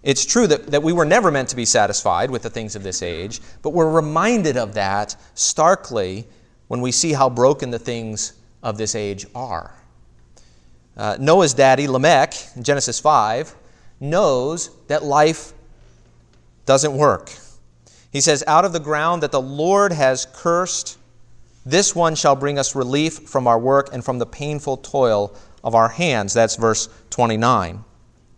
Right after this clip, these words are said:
See, first, he, he, this Lamech recognizes the curse. Right? Here, here's the curse. He, he's, he's, uh, referring us back to Genesis three. And here's the curse as God gave it in Genesis three seventeen to nineteen.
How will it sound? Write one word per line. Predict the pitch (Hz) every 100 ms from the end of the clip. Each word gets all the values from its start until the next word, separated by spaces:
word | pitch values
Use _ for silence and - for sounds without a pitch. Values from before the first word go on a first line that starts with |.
| _ _ _ _ _ _ - - -
See, | - 165
first, | - 202 - -
he, | 143 165
he, | 143 160
this | 139 147 165 -
Lamech | 151 147 135 -
recognizes | 135 175 185 160 139 127 123 113
the | 123
curse. | - 165 - - - - _ _ _ _
Right? | 131 143
Here, | 170 196
here's | 165 202 156
the | 147
curse. | - 170 135 - - - -
He, | 156
he's, | 151 151 -
he's, | - 151 139 120 -
uh, | 127 117 110 - - _ - -
referring | 143 - 180 202 170
us | 139 127
back | 147 143 - -
to | 131
Genesis | 131 135 131 135 123 -
three. | - - 170 143 123 160 - - - - - _ _ -
And | 143
here's | 165 185 175
the |
curse | 160 165 156 139
as | 113
God | 135 131
gave | 139 143
it | 123
in | 113
Genesis | 131 127 127 -
three | 147
seventeen | 131 139 131 123 123
to | 113
nineteen. | 117 127 - 104 95